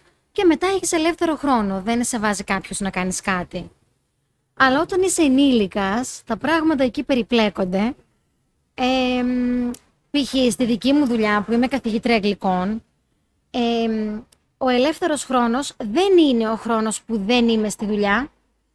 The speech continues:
γιατί και να μην είμαι στη δουλειά, πάλι μπορεί να έχω κάτι να κάνω. Μια υποχρέωση, κάτι που πρέπει να γίνει τη συγκεκριμένη στιγμή. Εμ, άρα δεν είναι μόνο ότι δεν είμαι, ας πούμε, στον χώρο της δουλειάς,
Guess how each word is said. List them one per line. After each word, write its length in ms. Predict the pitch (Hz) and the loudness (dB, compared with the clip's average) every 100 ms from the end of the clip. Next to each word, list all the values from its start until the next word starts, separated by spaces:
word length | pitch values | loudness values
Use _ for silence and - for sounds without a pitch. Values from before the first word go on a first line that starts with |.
| _ | _
γιατί 260 | - 240 320 | -4 -2 -2
και 140 | 302 | -2
να 160 | 294 254 | 0 0
μην 200 | 262 359 | 2 2
είμαι 220 | 359 302 | 2 2
στη 160 | 262 247 | -2 -4
δουλειά, 440 | 226 220 208 247 - | -4 -2 -2 -4 -2
πάλι 260 | 311 381 | -2 0
μπορεί 220 | 262 240 | 2 2
να 140 | 220 208 | 2 -2
έχω 200 | 196 202 | -4 -8
κάτι 260 | 202 185 | -8 -8
να 100 | 190 | -8
κάνω. 500 | 185 185 175 170 170 - _ _ _ - | -6 -6 -6 -8 -12 -16 _ _ _ -6
Μια 160 | 226 | -2
υποχρέωση, 960 | 240 247 247 254 240 240 233 262 240 240 | -2 -4 -8 -4 -4 -4 -4 -4 -2 -4
κάτι 240 | 240 233 | -4 -6
που 180 | 262 262 | -6 -6
πρέπει 300 | - 262 262 | -2 -2 0
να 100 | 247 | -2
γίνει 520 | 226 202 247 247 254 - | 0 0 0 0 -2 -10
τη 100 | - | -8
συγκεκριμένη 600 | 226 214 240 226 233 233 240 | -6 -2 -2 0 -2 -2 -4
στιγμή. 580 | - 214 226 214 170 - _ _ _ _ _ _ _ | -4 -2 0 0 -4 -12 _ _ _ _ _ _ _
Εμ, 720 | - 233 226 220 220 220 220 214 - _ _ _ _ | -6 -2 0 -2 -2 -2 -4 -8 -14 _ _ _ _
άρα 380 | 294 320 349 339 | -4 -2 -2 -2
δεν 140 | 294 349 | 0 2
είναι 180 | 349 | 4
μόνο 380 | 320 277 247 233 | 4 2 2 0
ότι 200 | 220 226 | -2 -4
δεν 260 | 196 240 233 | -2 0 2
είμαι, 260 | 233 214 | 2 0
ας 140 | 202 185 | -4 -8
πούμε, 280 | - 214 190 | -4 -4 -4
στον 400 | - 214 202 196 | -6 -6 -4 -6
χώρο 320 | - 214 208 | -4 -4 -4
της 160 | 214 | -6
δουλειάς, 720 | 175 185 190 175 185 214 - | -6 -6 -4 -4 -4 -8 -14